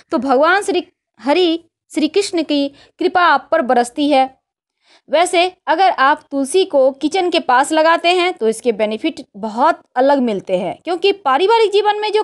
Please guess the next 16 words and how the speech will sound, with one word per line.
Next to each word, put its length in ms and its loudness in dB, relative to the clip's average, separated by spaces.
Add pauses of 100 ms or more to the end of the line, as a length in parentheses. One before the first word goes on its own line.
(100)
कलह 240 2
कलेश 380 0
हैं 180 0 (360)
वो 140 2
समाप्त 420 -2
हो 60 0
जाता 320 2
है, 280 2 (960)
आपके 300 0
घर 200 -2
का 120 2
वास्तु 400 0
दोष 220 0
दूर 220 -2
होता 300 2
है 200 2